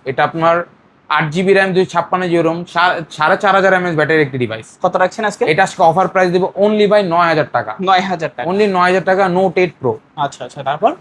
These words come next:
Speaker 1: তারপর হচ্ছে ভাই Redmi সিরিজের লেটেস্ট ডিভাইস, আপনার থার্টিন সি।
Speaker 2: Redmi
Speaker 1: কালার
Speaker 2: থার্টিন সি।
Speaker 1: কোয়ান্টিটি অ্যাভেলেবল আছে। এই ফোনের অনেক চাহিদা ভাই।
Speaker 2: বক্স চার্জ সহকারে?
Speaker 1: বক্স, চার্জার, ক্যাশ মেমো সহকারে, ওয়ারেন্টি গ্যারান্টি তো থাকবেই।
Speaker 2: কত রাখছেন আজকে?
Speaker 1: এটা আজকে অফার প্রাইস দেবো only ভাই নয় হাজার টাকা।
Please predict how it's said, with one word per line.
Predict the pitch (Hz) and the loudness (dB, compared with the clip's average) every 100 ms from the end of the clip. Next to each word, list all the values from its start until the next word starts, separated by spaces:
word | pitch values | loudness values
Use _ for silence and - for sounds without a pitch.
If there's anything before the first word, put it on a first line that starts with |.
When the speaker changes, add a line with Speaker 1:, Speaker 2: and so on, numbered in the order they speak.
| - _ | -14 _
Speaker 1:
তারপর | 165 185 | 0 0
হচ্ছে | 196 202 | -2 2
ভাই | 196 180 | 2 2
Redmi | 190 | 0
সিরিজের | 185 185 196 | -2 0 2
লেটেস্ট | 165 165 185 156 | 0 0 0 2
ডিভাইস, | 151 185 196 | 0 0 -2
আপনার | 147 165 160 | -4 -2 0
থার্টিন | 160 160 165 | 0 -2 -4
সি। | 151 | -6
Speaker 2:
Redmi | 110 - - 156 | -12 -14 -6 -2
Speaker 1:
কালার | 160 185 | 2 4
Speaker 2:
থার্টিন | 202 | 4
সি। | 165 | 4
Speaker 1:
কোয়ান্টিটি | 202 202 202 | 2 2 2
অ্যাভেলেবল | 196 190 | 2 2
আছে। | 190 208 202 | 2 -2 0
এই | 202 240 | 0 0
ফোনের | 220 220 202 | -2 -2 0
অনেক | 202 220 | 0 0
চাহিদা | 196 151 131 | 2 2 2
ভাই। | 113 110 - _ _ _ _ _ _ _ _ _ _ | -2 -6 -12 _ _ _ _ _ _ _ _ _ _
Speaker 2:
বক্স | 170 175 | -4 0
চার্জ | 233 233 | 0 2
সহকারে? | 190 175 135 127 | 0 0 -2 2
Speaker 1:
বক্স, | 180 208 - | 4 4 2
চার্জার, | 190 190 165 | 0 0 0
ক্যাশ | 170 170 | -2 -2
মেমো | 170 | -4
সহকারে, | 160 135 123 | -2 0 0
ওয়ারেন্টি | 120 160 180 180 | 2 2 2 0
গ্যারান্টি | 180 175 | 0 0
তো | 156 | -2
থাকবেই। | 135 113 107 - _ 156 | -4 -4 -12 -14 _ -6
Speaker 2:
কত | 156 | 0
রাখছেন | 170 175 - 202 | 0 0 -2 -2
আজকে? | - 262 | -4 -4
Speaker 1:
এটা | - | 0
আজকে | 170 - | 0 2
অফার | 180 190 175 | 2 2 0
প্রাইস | 185 175 | 0 0
দেবো | 175 180 - | 0 -2 -2
only | 196 208 208 190 | 0 2 2 4
ভাই | 190 226 - _ _ 139 | 2 0 -4 _ _ -2
নয় | 165 165 | 0 0
হাজার | 135 127 | -2 -4
টাকা। | 117 113 | -6 -8